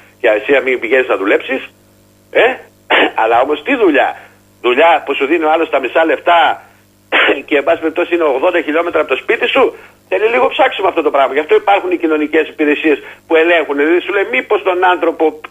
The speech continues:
ε, στις δουλειές που πάει τον εκμεταλλεύεται. Αλλά, εν πάση περιπτώσει, κόψ' του και το επίδομα, αν δεις και δεν έχει όρεξη να πάει στη δουλειά. Αυτό με το πρόστιμο,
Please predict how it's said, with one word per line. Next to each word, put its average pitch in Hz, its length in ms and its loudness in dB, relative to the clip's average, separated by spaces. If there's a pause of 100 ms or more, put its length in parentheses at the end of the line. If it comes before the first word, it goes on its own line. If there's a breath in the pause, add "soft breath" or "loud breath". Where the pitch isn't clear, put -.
(100)
ε, 170 280 -6
στις 165 160 2
δουλειές 165 260 2
που 196 120 -12
πάει 165 180 4
τον 151 120 0
εκμεταλλεύεται. 127 560 0
Αλλά, 117 160 2
εν 113 80 -6
πάση 208 220 2
περιπτώσει, 160 460 0 (840 loud breath)
κόψ' 156 260 0
του 180 120 -2
και 170 140 0
το 165 120 2
επίδομα, 170 460 0
αν 180 140 0
δεις 180 180 0
και 170 120 -2
δεν 160 140 -2
έχει 151 180 -4
όρεξη 139 200 -4
να - 80 -6
πάει 131 140 0
στη - 140 -16
δουλειά. 104 200 2 (480 loud breath)
Αυτό - 260 0 (220)
με 156 120 -2
το 147 60 2 (120)
πρόστιμο, 202 440 0